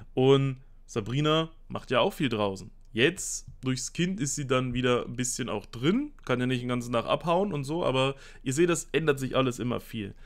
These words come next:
Das habe ich bei Spieletrend aber eben nicht. Er redet meistens drin aufgenommen sein Zeug, was dann eben gut klingt. Es ist da das Spielmaterial reingeschnitten und es sind Grafiken gebastelt.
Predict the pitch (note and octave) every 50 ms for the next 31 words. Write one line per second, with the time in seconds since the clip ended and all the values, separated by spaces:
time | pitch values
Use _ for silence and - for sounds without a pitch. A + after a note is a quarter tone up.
0 | - - - - - - C#3+ F#3 A#3+ A#3+ - G3 F#3+ F#3+ G#3 G3 F3+ D#3+ C3+ -
1 | - - G3 G3+ F#3+ F3+ F3 - E3+ E3+ E3+ D3+ C#3+ D3 D#3 C#3+ F#2 A#2+ C3+ B2
2 | B2+ B2 C3 F3 A#3+ D#4+ D#4+ - - - - - - - - - - - - -
3 | - - - - - - - - - - - - - - - - - - - -
4 | - - - - - - - - - - - - - - - - - - - -
5 | - - - - C3 C3+ B2+ B2+ C#3+ E3+ F#3+ F#3+ A3 G#3+ - E3 E3+ F3 F3+ F#3+
6 | G3 - - F#3+ F#3+ G3 F#3+ F#3+ - - D3+ E3 F3 F#3 F3 - C#3+ E3 E3+ -
7 | - D3+ C#3+ D3 D#3 E3 F3 E3+ D3 C#3+ B2+ B2 A#2 A#2 G#2+ - - F3+ F3+ G3
8 | G#3 A3 G3 - C#3 C3 C3+ - - C3+ B2+ G2 B2 B2+ B2+ B2 A2+ A#2 A2 G#2
9 | - - - E3 G3 G#3+ G#3+ A3 G#3+ G3 - C3 B2 C#3 C#3+ C3+ - - B2+ B2
10 | B2 A#2+ A#2+ A#2+ A2+ A#2 A2 - - - - - - F3+ G3 G3+ G3+ G3+ G3 -
11 | - - - - - - - - - - - E3 E3 E3 E3 E3 D#3+ D3+ D#3+ E3
12 | D#3+ D3 D3 D3+ E3+ F3 E3+ E3 - - - F3 E3+ E3+ - E3 E3 D#3 A#2 D#3+
13 | D#3 C3 - - D3+ C#3+ C3 - C#3 D3+ D#3+ D#3+ E3 D#3 D#3 D3+ C#3+ C#3 C3+ C#3
14 | C#3 C#3 - - - C#3 C#3+ C#3+ C#3